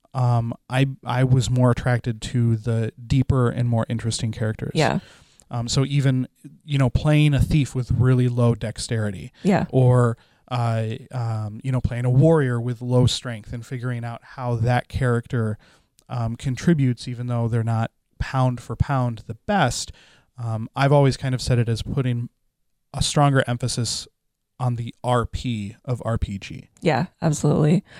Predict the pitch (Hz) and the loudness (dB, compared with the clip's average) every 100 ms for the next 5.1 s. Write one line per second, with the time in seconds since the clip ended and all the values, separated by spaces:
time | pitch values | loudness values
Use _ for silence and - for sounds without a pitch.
0 | - 196 170 165 214 185 - - - - | 0 2 4 4 4 6 6 4 2 0
1 | 139 - 139 139 - 120 - 139 135 - | -2 0 -2 -2 -2 -2 0 0 0 -4
2 | - - - _ - - 170 - - 156 | -14 -20 -20 _ -20 -14 -4 -4 0 0
3 | 143 - 156 - 170 214 214 180 - - | 2 2 0 0 0 0 0 -2 -2 0
4 | 147 - 170 165 180 160 165 151 147 147 | -2 0 0 2 2 0 0 2 2 2